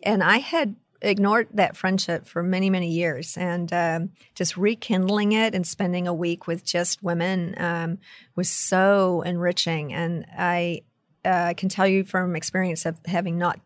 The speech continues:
done that, how important that is because, it, you know, we can't rely on one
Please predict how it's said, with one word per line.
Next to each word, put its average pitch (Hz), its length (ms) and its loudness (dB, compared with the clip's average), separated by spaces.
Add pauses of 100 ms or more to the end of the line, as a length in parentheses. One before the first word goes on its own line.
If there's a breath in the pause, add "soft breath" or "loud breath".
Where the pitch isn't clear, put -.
(100)
done 196 280 2
that, 156 360 -2 (400 loud breath)
how 185 240 2
important 214 420 0
that 180 180 2
is 165 200 0
because, 170 500 -4
it, 175 240 -4
you 190 80 2
know, 185 120 4
we 196 120 2
can't - 420 -10
rely 202 360 4
on 175 200 2
one 175 460 0